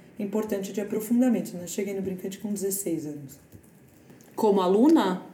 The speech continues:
Speaker 1: Como aprendiz. O Nóbrega e a Rosane, é, o Antônio Nóbrega, que é fundador, e a Rosane, que é mulher dele, tavam criando um grupo de percussão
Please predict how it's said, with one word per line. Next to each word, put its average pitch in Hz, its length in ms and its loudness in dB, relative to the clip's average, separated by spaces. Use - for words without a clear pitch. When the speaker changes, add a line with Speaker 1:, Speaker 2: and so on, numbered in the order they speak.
Speaker 1:
Como 311 220 2
aprendiz. 320 840 4
O 214 60 -4
Nóbrega 202 680 0
e 170 100 -8
a 170 60 -4
Rosane, 170 600 -2
é, 175 100 -8
o 160 120 -6
Antônio 165 280 -4
Nóbrega, 160 360 -6
que 156 160 -8
é 160 180 -4
fundador, 165 560 -6
e 180 60 0
a 165 40 -4
Rosane, 165 340 -6
que - 100 -12
é 170 60 -8
mulher 170 220 -8
dele, 208 360 0
tavam 233 300 4
criando 247 680 4
um 202 160 -6
grupo 220 440 2
de 175 160 -6
percussão 202 640 0